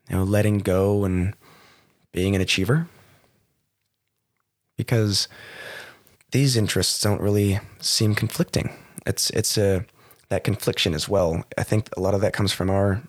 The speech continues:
societal programming. We think that we should want stuff. We think that we should want to hustle. We think that we should want the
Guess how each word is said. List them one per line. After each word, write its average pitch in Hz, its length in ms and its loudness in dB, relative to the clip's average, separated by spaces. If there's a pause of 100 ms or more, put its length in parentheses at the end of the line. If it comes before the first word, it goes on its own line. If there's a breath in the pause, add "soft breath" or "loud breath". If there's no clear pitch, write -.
(240)
societal 95 540 0
programming. 98 680 -2 (1900 loud breath)
We 92 120 -6
think 110 260 0
that - 100 0
we 92 140 2
should 87 220 2
want 87 240 -2
stuff. - 400 -4 (200 loud breath)
We 87 120 -8
think 92 200 -2
that - 100 -2
we 87 100 -2
should - 140 0
want 87 220 2
to - 60 -4
hustle. 82 320 0
We 82 80 0
think 87 220 -2
that 76 80 -2
we 64 80 -2
should 85 160 0
want 82 260 -2
the 85 180 2